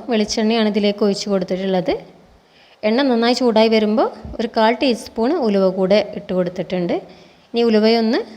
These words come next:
മൂത്ത് വരണം. ഇപ്പോൾ ദാ ഉലുവ നന്നായിട്ട് തന്നെ മൂത്ത് വന്നിട്ടുണ്ട്. ഇനി ഇതിലേക്ക് ചേർത്ത് കൊടുക്കുന്നത് ഒരു തക്കോലാണ്, അതുപോലെ രണ്ട് ഗ്രാമ്പു ചേർത്ത് കൊടുത്തിട്ടുണ്ട്, ചെറിയൊരു കഷ്ണം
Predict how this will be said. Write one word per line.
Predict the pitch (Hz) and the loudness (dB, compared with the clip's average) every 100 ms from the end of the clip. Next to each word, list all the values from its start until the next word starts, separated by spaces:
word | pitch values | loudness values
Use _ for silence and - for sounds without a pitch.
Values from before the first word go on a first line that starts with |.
| - | -8
മൂത്ത് | 214 196 220 208 | -4 -4 0 2
വരണം. | 185 185 311 - - - - - - - - - - 226 | 2 0 -4 -8 -20 -20 -20 -20 -20 -20 -20 -20 -14 -4
ഇപ്പോൾ | 247 | 2
ദാ | 277 381 | 4 4
ഉലുവ | 269 247 262 | 4 4 2
നന്നായിട്ട് | 240 226 220 240 | 2 2 2 0
തന്നെ | 240 392 - 254 | -2 -4 -6 -4
മൂത്ത് | 233 220 226 | -4 -2 -2
വന്നിട്ടുണ്ട്. | 202 190 196 202 190 403 - - _ _ - | 0 -2 -2 -2 -2 -4 -6 -20 _ _ -6
ഇനി | 302 | 0
ഇതിലേക്ക് | 262 254 254 277 | 2 4 2 2
ചേർത്ത് | 285 233 - 254 | 2 2 2 -2
കൊടുക്കുന്നത് | 214 214 214 320 480 - 226 | 0 -2 -2 -2 -4 -8 -8
ഒരു | 220 220 | -4 -4
തക്കോലാണ്, | 220 - 190 185 190 196 359 - | -4 -4 -2 0 0 -2 -4 -8
അതുപോലെ | 196 185 190 208 - - - _ _ _ - | -8 -4 -4 -2 -4 -10 -20 _ _ _ -6
രണ്ട് | 196 202 262 285 208 | -2 2 0 0 0
ഗ്രാമ്പു | 202 190 190 233 247 - | 2 2 0 -2 -4 -2
ചേർത്ത് | 185 190 190 | -2 -2 -4
കൊടുത്തിട്ടുണ്ട്, | 185 180 190 185 180 370 - - | -4 -6 -4 -4 -2 -6 -8 -6
ചെറിയൊരു | 214 214 254 254 | -2 0 0 0
കഷ്ണം | 214 - 233 | -4 -4 -6